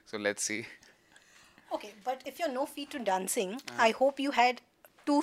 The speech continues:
Speaker 2: strong right foot while doing a stunt. So how were doing the stunts on Khatron Ke Khiladi?
Speaker 1: Uh, it was very tough, very difficult. But eventually when you get to doing it, it's so much fun.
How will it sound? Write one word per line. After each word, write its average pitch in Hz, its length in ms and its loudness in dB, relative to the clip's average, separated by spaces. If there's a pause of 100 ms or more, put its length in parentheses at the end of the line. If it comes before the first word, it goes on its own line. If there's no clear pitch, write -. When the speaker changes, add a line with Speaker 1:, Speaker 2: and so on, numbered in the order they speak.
Speaker 2:
strong 233 480 2
right 214 180 0
foot 226 260 -4 (120)
while 202 220 4
doing 208 140 -2
a 214 120 0
stunt. 165 280 -10
So - 160 0 (100)
how 240 160 4
were 294 120 0
doing 240 160 -4
the 240 80 -6
stunts 208 320 -4
on 220 140 -4
Khatron 196 260 -8
Ke 196 140 -16
Khiladi? - 260 -12 (160)
Speaker 1:
Uh, 120 320 8
it 127 120 0
was 120 100 -2
very 123 140 6 (100)
tough, 107 260 6
very 110 240 2
difficult. 98 420 -8 (540)
But 98 240 -2
eventually 110 400 -4
when 113 160 -2
you 113 80 -6
get 104 240 -2
to 117 160 -8
doing 104 240 -6
it, - 260 -12
it's - 260 -8
so 101 40 -12
much 82 160 -16
fun. - 240 -10